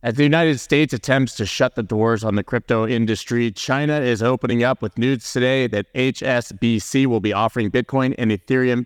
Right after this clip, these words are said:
E T Fs to their customers. This after H S B C was taking a very anti-crypto, uh, very anti-crypto stance just a few months ago.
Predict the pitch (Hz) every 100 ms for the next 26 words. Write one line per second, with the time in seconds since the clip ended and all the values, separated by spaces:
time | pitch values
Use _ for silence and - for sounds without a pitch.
0 | - 120 98 123 110 107 104 - - -
1 | _ - 117 110 101 98 123 131 - 104
2 | 85 - - - 131 - - 113 - 110
3 | 107 113 101 - 107 - 110 104 - 107
4 | 104 101 117 113 107 - - 165 175 143
5 | 120 - 117 95 117 107 104 92 _ -
6 | _ _ _ _ - - 113 110 107 101
7 | 127 127 156 151 127 120 120 110 - 107
8 | 95 - 131 131 - 147 - 117 117 107
9 | - - 117 110 - 113 110 98 85